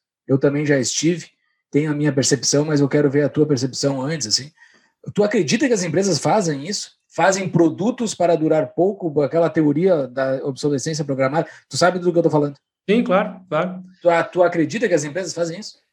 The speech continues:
Speaker 2: Porque a, o conceito de durar é que é importante a gente ver, porque durante muito tempo o durar, a gente fala muito do hardware.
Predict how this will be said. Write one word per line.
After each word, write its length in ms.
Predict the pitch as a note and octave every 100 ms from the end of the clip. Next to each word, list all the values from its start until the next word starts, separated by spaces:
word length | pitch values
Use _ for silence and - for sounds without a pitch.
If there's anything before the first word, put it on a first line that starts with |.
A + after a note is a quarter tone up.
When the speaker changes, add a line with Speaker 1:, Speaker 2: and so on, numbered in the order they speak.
| _ _
Speaker 2:
Porque 260 | G3+ F#3 A#3+
a, 300 | G3 F#3 -
o 100 | F#3
conceito 320 | G#3+ G3+ A#3+
de 120 | F3+
durar 420 | F3+ F#3 F3 G#3
é 80 | G3+
que 120 | G3+
é 80 | G#3
importante 460 | G3 F#3 F#3 F#3+ F#3
a 40 |
gente 120 | F#3
ver, 380 | F#3 D3 B2+ A#2+ -
porque 320 | D3 E3+ E3
durante 400 | D#3 E3+ G3+ F#3+
muito 260 | G3+ G3
tempo 360 | - G3 G#3 A3+
o 100 | G#3+
durar, 540 | F#3+ F#3 F#3+ A3 - -
a 40 |
gente 160 | F#3+ F#3
fala 160 | G3
muito 180 | G3 F#3
do 100 | G#3
hardware. 640 | E3 F3 D#3+ C3+ B2 A#2